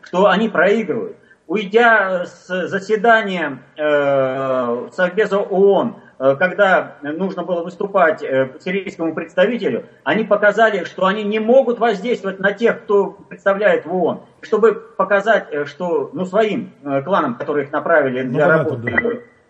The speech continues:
Speaker 1: в оон, э, чтобы показать, что они работают, но мы ничего не могли сделать, поэтому мы просто ушли, мы так демонстрируем свое неприятие.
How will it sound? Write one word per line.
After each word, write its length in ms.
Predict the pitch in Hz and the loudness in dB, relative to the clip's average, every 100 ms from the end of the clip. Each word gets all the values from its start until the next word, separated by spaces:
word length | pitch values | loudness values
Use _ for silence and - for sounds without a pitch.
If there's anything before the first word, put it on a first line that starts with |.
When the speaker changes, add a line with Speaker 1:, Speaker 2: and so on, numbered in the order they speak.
| - | -4
Speaker 1:
в 60 | |
оон, 240 | 208 277 220 - _ - | 0 0 -2 -14 _ -10
э, 140 | 139 | -6
чтобы 200 | 202 202 | -4 -2
показать, 340 | 180 196 185 | 0 2 2
что 100 | - | 0
они 160 | 165 165 | 0 2
работают, 420 | 180 233 220 139 - - _ | 2 2 2 -2 -8 -20 _
но 120 | 185 | 0
мы 140 | 220 247 | 2 2
ничего 320 | 240 240 247 | 0 0 0
не 80 | 226 | 2
могли 240 | 196 185 | 0 -2
сделать, 340 | 185 185 135 - | -4 0 0 0
поэтому 360 | 180 190 170 | -2 0 -2
мы 100 | 185 | -2
просто 320 | 190 202 - | 0 0 0
ушли, 320 | 170 - 247 208 | -6 -6 -4 -2
мы 120 | 165 | -2
так 200 | 190 160 | -2 -2
демонстрируем 600 | 160 156 190 208 190 147 | -4 -6 -2 0 0 -2
свое 300 | 135 151 170 | 0 0 0
неприятие. 760 | 165 156 165 147 107 - - | -4 -4 0 2 0 -2 -16